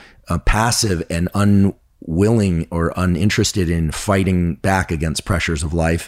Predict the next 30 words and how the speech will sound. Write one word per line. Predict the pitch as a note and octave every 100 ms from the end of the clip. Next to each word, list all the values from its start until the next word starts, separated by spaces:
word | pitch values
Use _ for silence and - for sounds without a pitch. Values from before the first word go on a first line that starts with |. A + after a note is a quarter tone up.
| -
whereas | F#2 E2+ E2
another | F2 F#2 F2+
region, | D#2+ D#2+ D2+ F2 E2 E2+ - _ _ _ _ _ _ _ _
the | - F2
raphe, | F2 D#2 - A2 G#2+ F#2+
you | D#2
stimulate | - G2 F2+ F2 E2 D#2+
that | A2+ F#2+ F#2 -
and, | E2+ E2 - -
and | D#2
they | E2+ F2+
actively | G2 A2+ G#2 E2 E2
cope. | - E2+ D2+
They, | F2 D#2 - -
they | F2+
get | D#2 F#2 -
their | F#2+ F2 D2+
grit | C#2+ G2+ G#2+ -
going | F#2 F#2 F#2+ G#2
and | F2+
they, | E2+ F2 -
and | F2
they | F2
are | F2
able | F2+ D#2+
to |
lean | D#2+ F2 F2+
into | G2 G2
life. | F2+ E2+ - - - - - - -
So | - - B2 G2